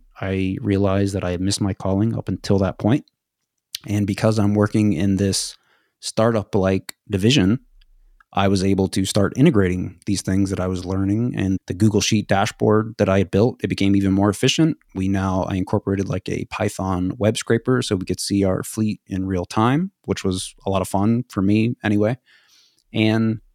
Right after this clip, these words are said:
I was having fun, but I also realized that I, I wanted to become a software engineer. And they were kind of letting me be a makeshift software engineer, but I didn't know how to challenge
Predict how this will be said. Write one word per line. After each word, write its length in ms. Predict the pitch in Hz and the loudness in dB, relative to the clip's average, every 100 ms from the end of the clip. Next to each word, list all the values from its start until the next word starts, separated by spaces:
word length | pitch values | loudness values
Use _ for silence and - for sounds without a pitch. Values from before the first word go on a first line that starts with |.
| _ _ _ _ _ - | _ _ _ _ _ -2
I 60 | 110 | 2
was 200 | 123 - | 2 2
having 260 | 123 120 | 2 2
fun, 400 | 117 113 113 127 | 0 0 0 -2
but 200 | 107 104 | 0 2
I 100 | 101 | 4
also 240 | 101 107 110 | 4 2 0
realized 800 | 101 110 107 98 92 90 - - 110 | 2 4 4 4 0 -2 -8 -12 -6
that 160 | 90 | -4
I, 200 | 92 90 - | -2 -4 -2
I 120 | 113 | 0
wanted 300 | 120 131 143 | 2 0 -2
to 60 | 98 | -2
become 580 | 101 107 104 98 107 - | -2 0 0 0 -4 -8
a 80 | 104 | -6
software 520 | 101 - - - - _ _ - | -4 -2 -2 -4 -6 _ _ -6
engineer. 580 | 92 92 85 82 104 113 _ | -4 -2 -2 -4 -6 -10 _
And 420 | - 90 92 90 - _ _ - | -4 -2 -2 -2 -8 _ _ -6
they 200 | 107 123 | 0 2
were 180 | 117 - | 2 -2
kind 320 | - 117 131 | -2 2 2
of 120 | 135 | 4
letting 300 | 131 135 139 | 2 4 6
me 300 | 139 156 160 - - | 6 6 2 0 0
be 180 | 117 | 4
a 60 | 98 | 4
makeshift 600 | 95 101 - - 165 - _ | 2 0 -2 -2 -2 -4 _
software 460 | - 151 156 165 151 | -4 -2 0 2 2
engineer, 560 | 143 143 131 139 180 - _ _ _ - | 2 0 0 0 -2 -6 _ _ _ -2
but 100 | 117 | 2
I 80 | 127 | 4
didn't 220 | 151 143 | 4 4
know 100 | 127 | 4
how 100 | 113 | 2
to 80 | 90 | 0
challenge 640 | - 120 131 92 82 - | 0 2 4 4 0 -8